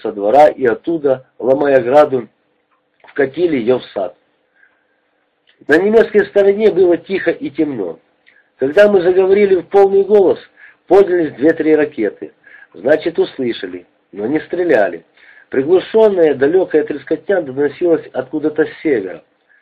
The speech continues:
Это шла новая наша дивизия. Но ведь ей следовало находиться уж куда ближе. Еще три дня назад от нас требовали передать им агитмашину.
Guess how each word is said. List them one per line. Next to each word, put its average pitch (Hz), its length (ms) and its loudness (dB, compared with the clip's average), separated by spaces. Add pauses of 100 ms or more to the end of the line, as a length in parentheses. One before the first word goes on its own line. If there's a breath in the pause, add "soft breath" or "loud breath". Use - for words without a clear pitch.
(320)
Это 165 400 2
шла 139 160 0
новая 147 440 2
наша 117 320 -2
дивизия. 104 640 -12 (580)
Но 117 100 2
ведь 160 180 2
ей 185 400 0
следовало 170 420 2
находиться 165 560 -2
уж 165 120 -2
куда 190 340 2
ближе. 104 440 -4 (520)
Еще 147 380 0
три 175 220 -2
дня 175 160 -2
назад 180 440 0
от - 220 -10
нас 143 180 -4
требовали 139 460 -4
передать 131 560 -2
им 127 260 -8
агитмашину. 107 800 -12